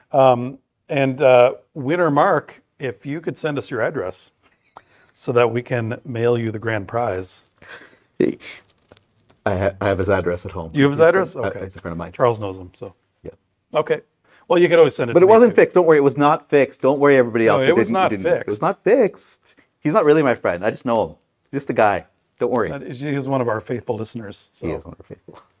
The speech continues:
Speaker 2: <laughs>
Speaker 1: And he entered, so he won. So, way to go. Um, yeah. He's gonna be eating waffles or pancakes or something.
Speaker 2: Or just drinking maple syrup.
Speaker 1: Drinking maple syrup?
Speaker 2: Yeah.
Speaker 1: Like some kind of psycho.
Speaker 2: Well, you're from Bruce County. What would you know?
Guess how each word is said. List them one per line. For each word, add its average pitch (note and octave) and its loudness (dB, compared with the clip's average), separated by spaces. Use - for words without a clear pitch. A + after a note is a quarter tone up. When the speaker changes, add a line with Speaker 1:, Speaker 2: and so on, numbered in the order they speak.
Speaker 2:
<laughs> - -6
Speaker 1:
And D#3+ -10
he B2 -4
entered, D#3+ 0
so C#3 2
he C3+ 2
won. D#3+ -2
So, A#2+ -8
way C3+ -4
to D#3+ -4
go. D#3 -4
Um, A#2 -4
yeah. D#3 0
He's - -20
gonna C3 -6
be C3+ -2
eating B2+ -6
waffles A#2+ 0
or G#2+ -14
pancakes B2 -8
or - -20
something. A2 -16
Speaker 2:
Or B2 4
just - -4
drinking C3 2
maple B2+ 2
syrup. - -4
Speaker 1:
Drinking C#3+ -10
maple A2+ -10
syrup? E3 -10
Speaker 2:
Yeah. A3 -6
Speaker 1:
Like A2+ -14
some C3 -8
kind B2+ -4
of G2 -12
psycho. A2 -8
Speaker 2:
Well, B2+ 2
you're G#3+ 4
from A#3 2
Bruce G2 0
County. G2 0
What A#2 0
would B2 -4
you C#3 -6
know? - -6